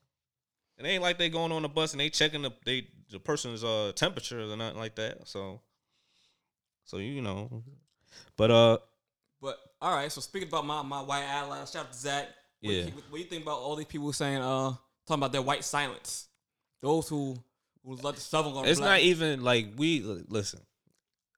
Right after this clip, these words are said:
Speaker 1: Police brutality. Granted, I know police brutality. Most of the time, is white cops beating up black people.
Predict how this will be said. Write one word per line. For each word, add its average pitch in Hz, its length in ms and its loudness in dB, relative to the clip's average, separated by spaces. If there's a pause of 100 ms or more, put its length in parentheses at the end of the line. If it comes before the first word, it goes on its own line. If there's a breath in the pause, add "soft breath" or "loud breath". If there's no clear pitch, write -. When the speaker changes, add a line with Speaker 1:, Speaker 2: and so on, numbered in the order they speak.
(160)
Speaker 1:
Police 139 260 4
brutality. 147 520 2
Granted, 123 380 -2
I 104 120 0
know 123 160 0
police 120 280 -2
brutality. 110 420 2
Most 120 220 2
of 120 80 -4
the - 60 -6
time, 120 220 -2
is 101 160 -2
white 107 240 0
cops 101 320 -2
beating 101 220 -4
up 95 140 -6
black 101 300 -2
people. 113 340 -6